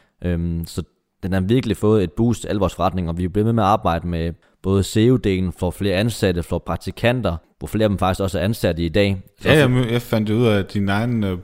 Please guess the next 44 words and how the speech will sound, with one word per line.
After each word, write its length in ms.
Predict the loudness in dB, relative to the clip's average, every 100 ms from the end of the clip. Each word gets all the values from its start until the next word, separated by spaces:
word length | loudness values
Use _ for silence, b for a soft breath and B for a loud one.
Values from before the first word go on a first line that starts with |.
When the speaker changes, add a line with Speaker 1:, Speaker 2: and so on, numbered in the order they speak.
| -6
Speaker 2:
bror 300 | 0 2 2
er 420 | 0 -2 -2 -2 -2
Speaker 1:
Yes. 460 | 0 0 -2 -16 -16
Speaker 2:
lagerchef, 760 | -10 -6 -4 -4 -4 -4 -6 -4
var 60 |
det 100 | -2
sådan? 300 | -2 -2 0
Speaker 1:
Ja, 140 | 2 0 0
lige 80 | 0
Speaker 2:
Og 20 |
Speaker 1:
præcis. 280 | 0 0 0
Speaker 2:
din, 100 | 0 -2
din 120 | -4
far 240 | 0 0 0
kommer 300 | 0 0 0
også 140 | 0
en 40 |
gang 200 | 0 2
Speaker 1:
Han 100 | 4
er 40 | 4
Speaker 2:
imellem. 140 | 4 2
Speaker 1:
hu-, 40 | 0
lidt 100 | 2
husholdværker, 540 | 4 4 4 4 4
der 60 | 2
hjælper 160 | 2
Speaker 2:
Ja. 40 | 0
Speaker 1:
med 100 | -2
småting 420 | 0 -2 0 0
en 60 | 2
gang 140 | 2
imellem, 180 | 4 2
så 100 | 2
der 80 | 2
er 60 |
sådan 120 | 2 0
lidt 120 | -2
familie 360 | -2 -2 2
også 160 | 2 2
nogle 160 | 0 0
gange 140 | 2
over 160 | 2 2
det, 200 | 0 -2
og 320 | 0 0